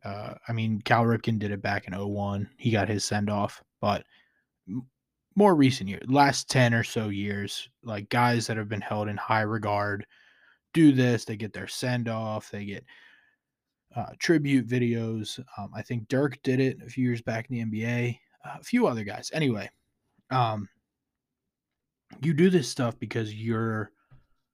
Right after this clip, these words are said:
you're well-liked, you're well-respected. People call you, uh, you know, a legend, right?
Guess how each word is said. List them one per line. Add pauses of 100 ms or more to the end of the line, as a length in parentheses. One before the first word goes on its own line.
(460)
you're
well-liked,
you're
well-respected. (240)
People
call
you,
uh, (100)
you
know,
a
legend,
right?